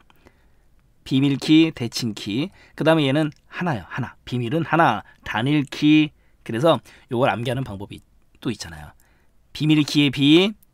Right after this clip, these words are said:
대칭키의 대, 단일키의 단, 비대단. 이렇게 머릿속에 넣어두세요. 비대를 달았다 이거죠. 비대단, 비대단, 비대단, 비밀키, 대칭키, 단일키 가겠습니다.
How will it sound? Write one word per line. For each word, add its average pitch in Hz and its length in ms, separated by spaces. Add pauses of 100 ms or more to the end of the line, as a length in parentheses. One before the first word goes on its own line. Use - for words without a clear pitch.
(440)
대칭키의 143 680
대, 151 340 (340)
단일키의 139 640
단, 104 340
비대단. 143 680
이렇게 123 240
머릿속에 104 400
넣어두세요. 78 360
비대를 120 300
달았다 135 340
이거죠. 110 300 (200)
비대단, 127 680 (360)
비대단, 120 640 (140)
비대단, 117 580 (140)
비밀키, 147 540 (140)
대칭키, 120 520 (220)
단일키 131 720 (160)
가겠습니다. - 460